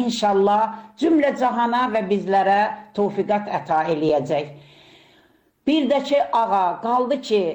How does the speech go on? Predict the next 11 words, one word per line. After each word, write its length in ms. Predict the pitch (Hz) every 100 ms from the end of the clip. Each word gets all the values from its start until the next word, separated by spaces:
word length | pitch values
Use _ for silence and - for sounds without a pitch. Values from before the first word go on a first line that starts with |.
| -
Hacı 340 | 208 214 220
İlham 580 | 233 208 202 220 214 202
Əliyevin 600 | 208 208 208 180 160 151 135 - - _ _ _
işinə. 440 | 202 - 202 202 208 220 - - - _ _
Hacı 320 | - 254 - 311
İlham 480 | 285 262 269 269 262
Əliyevi 920 | 247 262 240 220 196 247 269 262 - _ _ - _ _ _ _ _ _ _ _ _ 208
mi, 680 | 208 240 285 285 262 247 254
deməli, 580 | 190 233 226 233 226 226 226
üzr 220 | 196 196
istəyirəm, 720 | 185 - 202 185 180 160